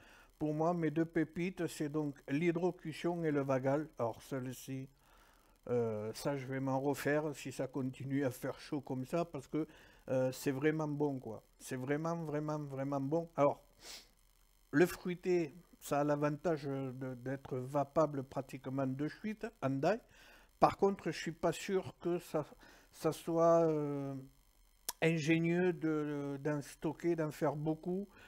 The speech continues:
Euh, par exemple, euh, voilà, euh, là cet hiver, en faire et le stocker pour l'été prochain. Je suis pas sûr que ça soit une bonne idée. Je préfère le faire au fur et à mesure. Oui, dit, euh, vous, euh, vous nicotinez, fait,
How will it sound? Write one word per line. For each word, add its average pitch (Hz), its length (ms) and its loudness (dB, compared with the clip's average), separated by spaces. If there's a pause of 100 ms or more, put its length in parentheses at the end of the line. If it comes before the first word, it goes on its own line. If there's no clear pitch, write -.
(260)
Euh, 135 140 0
par 131 240 -2
exemple, 151 400 0
euh, 131 340 -2 (1040)
voilà, 135 440 4
euh, 117 340 -4 (240)
là 147 160 6
cet - 300 -2
hiver, 160 460 6 (220)
en 131 160 2
faire 170 360 2
et 165 80 4
le 151 120 0
stocker 156 420 -2
pour 147 280 -8
l'été 143 320 -2
prochain. 143 520 -4 (180)
Je - 100 -20
suis 139 140 -10
pas 151 200 0
sûr - 380 -4
que 147 560 0
ça 151 140 -6
soit 156 200 -2
une 147 160 -2
bonne 151 220 -2
idée. 151 300 0 (240)
Je - 60 -20
préfère 143 400 0
le 143 120 -2
faire 147 240 -2
au 143 100 -6
fur 147 260 -4
et 143 40 2
à 135 40 4
mesure. 147 560 0 (580)
Oui, 120 140 -8
dit, 143 240 0
euh, 107 1200 -8
vous, 127 320 -4
euh, 120 100 0
vous 135 220 -2
nicotinez, 135 680 -2
fait, 143 220 -2